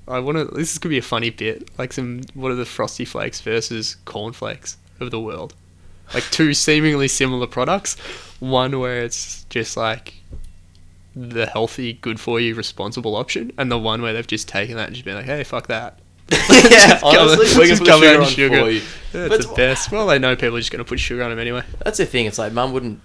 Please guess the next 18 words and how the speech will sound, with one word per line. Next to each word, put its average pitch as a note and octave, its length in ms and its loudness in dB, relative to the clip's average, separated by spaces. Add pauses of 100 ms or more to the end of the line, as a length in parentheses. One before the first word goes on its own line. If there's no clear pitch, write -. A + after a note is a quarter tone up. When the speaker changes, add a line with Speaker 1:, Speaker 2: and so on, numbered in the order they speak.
Speaker 2:
buy, G#2 540 -2 (500)
um, - 520 -16 (840)
like, - 200 -14
Frosty A2 380 -12
Flakes, - 460 -10 (360)
but - 240 -10
Speaker 1:
Yeah. C#3+ 60 -14
Speaker 2:
we'd G2+ 120 -6
have G2+ 180 -10
cornflakes, D3+ 580 -6
and G#2+ 100 -10
I G#2 60 -8
just G2+ 140 -14
put G#2+ 100 -12
a - 20 -12
fuckload - 460 -10
of - 80 -12
sugar - 400 2